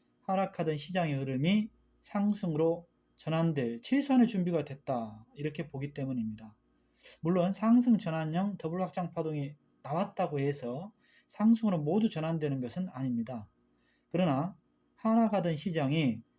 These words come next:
상승 전환형 더블 확장 파동도 나오지 않고 상승으로 전환되는 경우는 극히 드뭅니다.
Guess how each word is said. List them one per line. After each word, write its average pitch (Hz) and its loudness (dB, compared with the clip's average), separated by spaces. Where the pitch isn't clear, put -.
상승 220 4
전환형 151 -2
더블 170 0
확장 190 -2
파동도 180 0
나오지 135 0
않고 139 -4
상승으로 202 0
전환되는 139 -2
경우는 123 -4
극히 - -4
드뭅니다. 123 -6